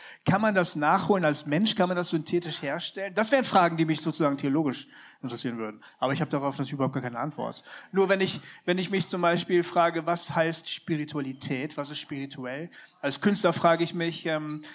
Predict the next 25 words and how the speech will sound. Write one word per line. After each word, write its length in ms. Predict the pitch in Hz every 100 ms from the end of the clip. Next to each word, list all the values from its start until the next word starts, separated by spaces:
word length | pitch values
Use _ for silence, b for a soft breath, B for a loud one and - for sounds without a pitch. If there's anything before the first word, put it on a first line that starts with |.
| B B
welche, 680 | - 165 175 165 165 165 175 -
ähm, 380 | 190 170 165 160
spirituelle 540 | - 190 190 202 190
Tragweite 600 | - 190 190 170 160 165
hat 180 | 151 -
Kunst, 580 | 220 175 143 - - -
ne? 220 | 143 208 _ _ _ B B
Was 220 | - -
passiert, 720 | - 214 214 - 220 233 226 - B B
wenn 480 | 165 190 196 196 160
du 400 | 185 196 190 196
einem, 560 | 180 175 170 165 160 156 b b _ _ _ _ _ _ _ _ _ _ -
einem 220 | 175 175
Konzert, 760 | 170 190 - 208 190 233 254 -
bei, 100 | 202
bei 100 | 185
einem 120 | 180 180
Konzert 460 | 180 - 202 196
bist 280 | - 151 -
und 240 | 170 160 170
du 80 | 175
erlebst 560 | 160 156 185 233 -
etwas, 520 | 127 - 117 139 -
was 300 | 135 135 -
du 420 | - 147 143 143